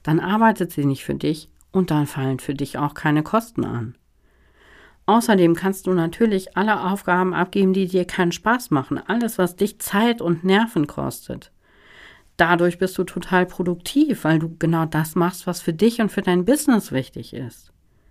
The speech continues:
Ich bin zum Beispiel auch hundert Prozent digital unterwegs. Ich bin total flexibel, ich bin technisch versiert. Ich kann mich schnell in alle Software einarbeiten.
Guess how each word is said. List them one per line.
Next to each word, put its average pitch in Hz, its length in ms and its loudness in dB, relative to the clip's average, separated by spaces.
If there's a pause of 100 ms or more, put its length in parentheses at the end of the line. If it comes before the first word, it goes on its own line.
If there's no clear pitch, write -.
(1120)
Ich 233 180 4
bin 220 160 4
zum 214 140 0
Beispiel 202 280 2
auch 180 220 -2
hundert 262 300 6
Prozent 226 440 2
digital 214 540 2
unterwegs. 139 640 -2
Ich - 160 -10
bin 170 140 2
total 175 360 2
flexibel, 220 640 0
ich - 180 -8
bin 160 240 -2
technisch 165 420 -2
versiert. 185 640 2 (460)
Ich - 140 -4
kann 220 240 4
mich 220 240 -2 (120)
schnell 247 360 4
in 202 240 -2
alle 220 420 2
Software 185 500 0
einarbeiten. 147 800 0